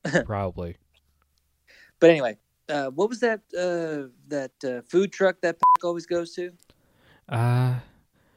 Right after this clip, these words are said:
Speaker 2: there
Speaker 1: You
Speaker 2: was,
Speaker 1: remember
Speaker 2: there
Speaker 1: that
Speaker 2: was,
Speaker 1: one?
Speaker 2: like, some barbecue one. Uh, it was,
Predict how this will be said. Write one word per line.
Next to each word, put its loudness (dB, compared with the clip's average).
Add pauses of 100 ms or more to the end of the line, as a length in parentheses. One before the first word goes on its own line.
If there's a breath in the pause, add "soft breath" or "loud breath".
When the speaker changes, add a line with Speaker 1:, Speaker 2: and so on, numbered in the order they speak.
(320 soft breath)
Speaker 2:
there 2
Speaker 1:
You 6
Speaker 2:
was, 4
Speaker 1:
remember -4
Speaker 2:
there 6
Speaker 1:
that -
Speaker 2:
was, 4
Speaker 1:
one? 4
Speaker 2:
like, 0
some 2
barbecue 0
one. 0
Uh, -2
it 0
was, -6